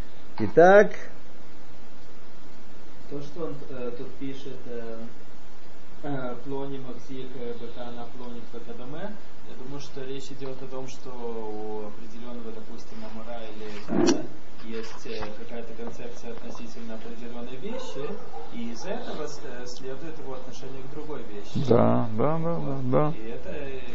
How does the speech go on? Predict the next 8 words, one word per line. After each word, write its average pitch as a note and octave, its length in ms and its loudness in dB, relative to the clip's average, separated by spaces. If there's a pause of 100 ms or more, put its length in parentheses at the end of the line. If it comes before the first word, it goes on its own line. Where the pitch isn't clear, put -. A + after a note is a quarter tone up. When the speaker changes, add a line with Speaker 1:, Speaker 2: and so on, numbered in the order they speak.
(360)
Speaker 2:
в A#3+ 80 -2
некоторых B3 400 -2
случаях F3 480 -2
является B2 480 -2
ответом, B2 480 -2
поч-, - 260 0
э, A#3 180 0
почему A#3 360 0